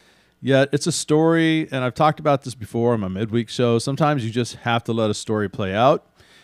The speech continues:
You have to let a story breathe, as they say. It's a story that's in progress. Yes, there's a lot of weird things about it. And I do have questions. I'm sure it was real. I would never go out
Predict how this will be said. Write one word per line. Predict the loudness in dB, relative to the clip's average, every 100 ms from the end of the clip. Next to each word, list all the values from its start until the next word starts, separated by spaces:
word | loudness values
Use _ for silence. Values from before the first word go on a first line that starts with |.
| _
You | -6
have | -6 -4
to | -2
let | -2
a | -2
story | -6 -4 0 2 2 2 -4 _ _ -14
breathe, | -2 2 2 2 0
as | 0 -2 0
they | 0
say. | 0 0 2 2 -2 -6 _ -20 _ _ _
It's | -8 -6
a |
story | -4 0 2 4 2
that's | 2 0 -2
in | -6 0
progress. | 4 4 4 4 2 0 -10 -14
Yes, | -4 2 2 0
there's | -2
a | 2
lot | 2 4
of |
weird | 2 0
things | 0 -6 -6
about | -4 -4 -6
it. | -10 _ _ _ -20 -20 -20 _ _ _
And | -2 2 4 2 0 2
I | 2
do | 6
have | 6 4
questions. | 4 4 2 -2 -2 -4 -12 -20 _ -20 -20 -12
I'm | -8 -8 -8 _ _
sure | -4 2 2
it | 2 -2
was | -4 -4
real. | 0 4 4 2 0
I |
would | -4 -4 -2
never | 0 2
go | 4 6
out | 6 4